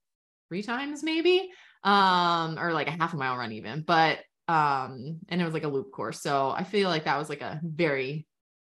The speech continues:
like, an appetizer version of swim run, but I am excited and I plan to like it. And then I plan to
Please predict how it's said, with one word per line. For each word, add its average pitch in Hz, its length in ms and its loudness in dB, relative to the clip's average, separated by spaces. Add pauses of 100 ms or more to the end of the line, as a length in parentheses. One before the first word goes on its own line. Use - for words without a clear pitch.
(240)
like, 160 120 -8
an 165 100 -10
appetizer 147 560 -8
version 160 340 -14
of - 100 -16
swim 139 200 -14
run, 123 360 -12
but 160 260 0
I 196 100 0
am 359 160 0
excited 143 680 0
and 156 460 -2 (360)
I 156 1000 4 (160)
plan 220 260 0
to 214 100 -4
like 135 240 -2
it. 175 180 -2
And 170 100 -4
then 151 100 -2
I 151 80 -2
plan 156 280 -4
to 147 480 -4